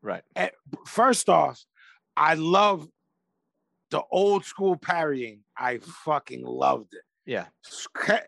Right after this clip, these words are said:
Speaker 2: it, it's, it's not blocking. It's not catch and shoot. It's parrying.
Speaker 1: Yeah, it's
Speaker 2: I
Speaker 1: just
Speaker 2: love, I lo-, he was changing the directions of Pacquiao's punches
Speaker 1: Yep.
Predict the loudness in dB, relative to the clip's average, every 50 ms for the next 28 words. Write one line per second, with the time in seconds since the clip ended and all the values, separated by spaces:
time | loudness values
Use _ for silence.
0 | _ -10 -10 -10 -10 _ _ _ _ _ 0 0 0 -2 -6 -12 -14 -6 0 2
1 | 2 2 2 0 0 2 4 4 4 2 2 2 2 4 4 2 0 0 0 0
2 | 0 0 -2 -4 -6 -6 -6 -4 -2 0 0 0 0 0 2 2 2 2 -2 -10
3 | -14 -12 -10 -4 0 0 0 0 -2 -6 _ -20 -20 -20 -20 _ _ _ -2 -2
4 | -2 -2 -4 0 2 4 4 4 4 4 4 4 2 0 -2 -4 -10 _ _ -20
5 | -14 -6 -4 -2 0 2 2 2 0 0 0 0 2 2 2 2 2 0 -4 _
6 | _ _ _ _ _ _ _ _ _ _ _ _ _ _ _ _ _ _ _ -2
7 | -2 -2 -2 -2 -6 -8 -8 -10 -14 _ _ -6 -6 -4 -4 -4 -6 -8 -8 -8
8 | -4 -2 -2 0 -2 -4 -4 -6 -2 -2 -2 -2 0 -2 -2 0 -2 -2 -4 -6
9 | -10 -10 -10 -10 -14 -16 _ -4 -4 -4 -4 -4 _ -2 0 0 0 0 -2 -4
10 | -2 -2 -4 -4 -8 _ -6 -4 -4 -4 -6 -6 -8 -8 -8 -8 -14 _ _ -4
11 | -4 -4 -4